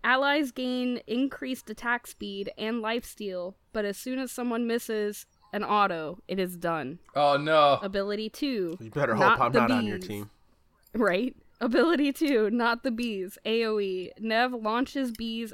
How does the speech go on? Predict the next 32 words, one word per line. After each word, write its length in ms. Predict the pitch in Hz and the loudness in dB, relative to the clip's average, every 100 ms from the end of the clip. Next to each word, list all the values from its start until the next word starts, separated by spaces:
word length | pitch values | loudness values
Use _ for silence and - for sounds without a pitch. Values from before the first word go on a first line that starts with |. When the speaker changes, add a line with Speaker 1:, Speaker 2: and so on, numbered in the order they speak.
| - | -4
Speaker 1:
into 320 | 247 269 277 | -2 0 -2
the 220 | 247 220 | -6 -4
air, 260 | 202 202 196 | -4 -4 -6
slowing 480 | - 214 220 247 | -8 -4 -2 -2
enemies 380 | 220 220 208 214 | -2 -2 -2 -4
by 140 | - 180 | -6 -8
two 240 | - 262 | -4 -6
seconds, 640 | 254 214 208 175 165 - - - _ | -4 -6 -6 -8 -10 -16 -20 -20 _
and 140 | 196 202 | -8 -6
debuffs 500 | 226 214 208 214 - | -6 -4 -4 -4 -8
them 220 | 208 202 | -6 -6
for 160 | - 196 | -8 -12
three 400 | - 202 190 175 | -10 -10 -8 -8
seconds. 640 | - 170 - 95 - - - _ _ - | -10 -12 -12 -16 -18 -20 -20 _ _ -4
Also, 320 | 214 - 240 | -2 0 -2
if 80 | 214 | -2
an 80 | 202 190 | -4 -4
ally 440 | 233 277 247 220 | -2 0 0 -2
is 240 | 214 208 214 | -2 -4 -2
in 160 | 226 | 0
the 120 | 220 - | -2 -2
A 180 | 208 208 | -2 -2
O 140 | 196 | -4
E, 240 | 202 208 - | -4 -6 -6
they 220 | 196 208 | -4 -4
will 140 | 202 | -4
gain 360 | 196 196 196 190 | -6 -4 -4 -4
one 200 | 190 202 | -6 -6
percent 440 | 208 196 208 190 | -6 -6 -4 -6
defense. 600 | - 185 160 - - - - _ _ _ _ _ _ _ _ _ _ _ _ _ | -6 -10 -10 -10 -14 -20 -20 _ _ _ _ _ _ _ _ _ _ _ _ _
Ability 480 | 202 208 240 240 233 | -4 -2 0 0 -2
three, 520 | 240 - 226 208 170 | -8 -6 -2 -2 -4